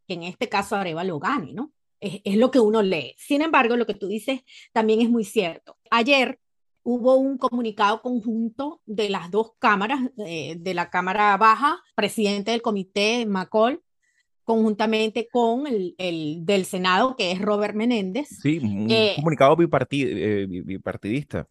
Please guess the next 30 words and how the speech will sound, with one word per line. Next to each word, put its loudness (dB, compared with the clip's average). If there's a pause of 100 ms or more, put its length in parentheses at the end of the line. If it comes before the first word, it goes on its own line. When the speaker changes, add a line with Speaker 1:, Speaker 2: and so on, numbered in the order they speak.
Speaker 1:
Esto 2
es 2
un 0
asunto -4
bipartidista. -8
Nosotros -8
sabemos 0
que -2
en 0
este 0
momento -2
el -4
bipartidismo -4
en -4
Estados -6
Unidos -4
está 0
muy 0
debilitado -2 (100)
en -6
áreas 2
que -6
son -4
fundamentales 2
y -2
que -4
han -6
sido -6
históricamente, -2
tradicionalmente -4